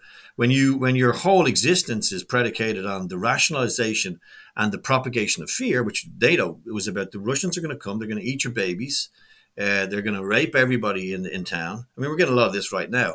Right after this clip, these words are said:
you know, just being Russian means you're a rapist, you're, you eat children, all this, it, you know, frankly, ludicrous ideology. It's the same ideology that drove the anti-communist, "There's a red under your bed, red, dead and red,"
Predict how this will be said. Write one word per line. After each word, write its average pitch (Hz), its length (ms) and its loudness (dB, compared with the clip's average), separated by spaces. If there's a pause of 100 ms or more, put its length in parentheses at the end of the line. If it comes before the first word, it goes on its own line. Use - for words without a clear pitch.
(160)
you 95 100 -10
know, 113 260 -6 (300)
just 165 340 8
being 139 300 2
Russian 117 380 0
means 95 220 -6
you're 90 140 -2
a 87 40 -2
rapist, 98 580 -4
you're, 87 320 -6 (280)
you 95 120 -10
eat 107 200 -2
children, 95 580 -4 (280)
all 143 120 0
this, 143 200 0 (140)
it, - 240 -12 (320)
you 131 240 -8
know, 92 180 -6
frankly, 110 580 -2 (800)
ludicrous 113 640 4
ideology. 95 720 0 (280)
It's - 100 2
the 170 80 6
same 190 240 10
ideology 135 540 6
that 113 180 0
drove 110 300 2
the 104 180 -2
anti-communist, 101 640 -2
"There's - 140 -2
a 98 80 -4
red 104 260 4
under 98 140 -2
your 87 100 -4
bed, 107 300 0 (160)
red, 98 320 -2
dead 113 220 4
and 87 140 -6
red," 117 380 2